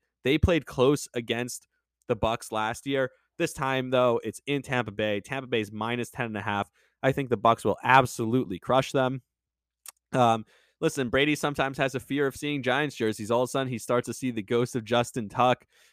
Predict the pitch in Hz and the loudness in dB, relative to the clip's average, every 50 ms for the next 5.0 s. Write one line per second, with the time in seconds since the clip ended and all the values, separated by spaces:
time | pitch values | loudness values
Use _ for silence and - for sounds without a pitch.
0 | _ _ - 113 110 104 101 101 98 104 98 98 98 98 98 98 - _ _ _ | _ _ -6 -4 -4 -4 -6 -6 -4 -4 -4 -4 -4 -4 -6 -6 -8 _ _ _
1 | _ - 110 117 120 113 113 120 127 127 - - 127 110 110 110 - - - 135 | _ -4 -2 0 0 2 2 2 0 0 0 -2 -2 0 -2 -2 -4 -4 -2 -2
2 | 123 - - - - - 127 123 110 113 117 - - - 110 110 110 110 110 113 | 2 4 6 6 6 4 2 0 0 0 -2 -2 -4 -4 -4 -4 -4 -4 -6 -6
3 | 110 _ _ _ _ _ _ - 95 98 98 101 104 110 110 101 110 104 - - | -10 _ _ _ _ _ _ -10 -8 -6 -6 -4 -4 -4 -4 -4 -6 -10 -8 -6
4 | 117 110 110 110 104 95 98 98 - _ _ _ _ _ - 104 98 98 90 | -4 -4 -4 -4 -4 -6 -8 -10 -12 _ _ _ _ _ -2 0 0 -2 -4